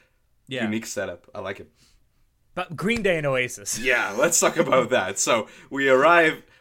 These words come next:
Speaker 2: we arrive at the city, and it's like, "Oh, things are looking great, and it's, it's okay. S-, coast is clear." Oh shit, this guy is growing mold all around him. That's weird.
Speaker 1: <laughs>
Speaker 2: Let's talk about that.
Speaker 1: Yeah.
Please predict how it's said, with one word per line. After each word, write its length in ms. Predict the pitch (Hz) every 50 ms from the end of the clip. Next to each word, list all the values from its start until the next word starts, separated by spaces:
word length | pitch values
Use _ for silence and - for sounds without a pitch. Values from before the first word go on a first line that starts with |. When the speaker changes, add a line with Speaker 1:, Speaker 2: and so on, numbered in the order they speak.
| _
Speaker 2:
we 100 | - 131
arrive 280 | 127 123 143 160 160 151
at 60 | 135
the 80 | 123 117
city, 500 | - - 131 127 120 120 123 123 123 - _ _ _ -
and 100 | 123 127
it's 140 | 127 127 -
like, 180 | 143 135 131 -
"Oh, 460 | - 214 202 190 175 143 127 120 113
things 420 | 113 - - 165 165 165 147 139 143
are 240 | 135 123 117 110 104
looking 320 | 117 135 - - 135 120 117
great, 380 | 127 135 147 156 147 123 107 104
and 280 | 101 101 98 101 101
it's, 360 | 101 98 - - - - - _ _ _ -
it's 160 | 120 - 131
okay. 340 | 131 - 208 196 156 120 107
S-, 180 | 107 - - _ - -
coast 260 | - - 170 165 160 156
is 100 | 131 -
clear." 380 | - 190 196 165 117 104 - _ _ _ -
Oh 220 | 175 165 147 123 113
shit, 360 | - - - 170 131 110 -
this 200 | 120 139 - -
guy 300 | - - 127 107 98 98 98
is 480 | 95 - 101 104 101 101 98 98 104
growing 360 | 104 123 120 123 123 110 98 98
mold 340 | 110 120 120 107 104 95 101
all 180 | 107 107 104
around 340 | 101 101 107 117 113 101 95
him. 120 | 90 87 87
That's 300 | 113 131 131 - - 113
weird. 340 | 101 95 98 110 120 123 - _ _ _ - 139 - _ _
Speaker 1:
<laughs> 400 | _ _ _ _ _ _ _ -
Speaker 2:
Let's 180 | - - - -
talk 180 | 113 113 -
about 220 | 110 95 95 92 95
that. 240 | 95 95 101 113
Speaker 1:
Yeah. 320 | 123 123 127 120 226 226